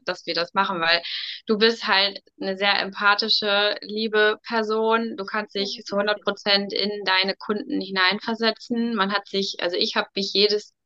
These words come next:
Speaker 1: Mal abgeholt gefühlt. Selbst wenn ich, ähm, dir eine Sprachnachricht geschickt hab über WhatsApp, ähm, und hatte mal ein Tief und hatte mal irgendwie, weiß ich nicht, einen Rückschlag oder jemanden in meinem Umfeld, der skeptisch war und der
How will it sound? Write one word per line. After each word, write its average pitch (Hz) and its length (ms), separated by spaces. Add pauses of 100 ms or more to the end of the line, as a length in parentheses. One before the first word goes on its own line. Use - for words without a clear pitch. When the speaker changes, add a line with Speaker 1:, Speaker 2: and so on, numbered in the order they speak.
(120)
Speaker 1:
Mal 190 380
abgeholt 180 560
gefühlt. 165 560 (320)
Selbst 190 340
wenn 190 140
ich, 190 360
ähm, 180 500 (320)
dir 190 80
eine 196 80
Sprachnachricht 202 640
geschickt 208 360
hab 202 120
über 185 240
WhatsApp, 190 560
ähm, 185 360
und 185 220
hatte 190 220
mal 180 260
ein 180 80
Tief 202 460
und 180 160
hatte 180 200
mal 180 160
irgendwie, 180 640
weiß 170 160
ich 175 140
nicht, 170 200
einen 175 120
Rückschlag 180 500
oder 170 280 (280)
jemanden 196 380
in 190 80
meinem 190 200
Umfeld, 208 480
der 180 360
skeptisch 202 560
war 180 380
und 180 220
der 180 360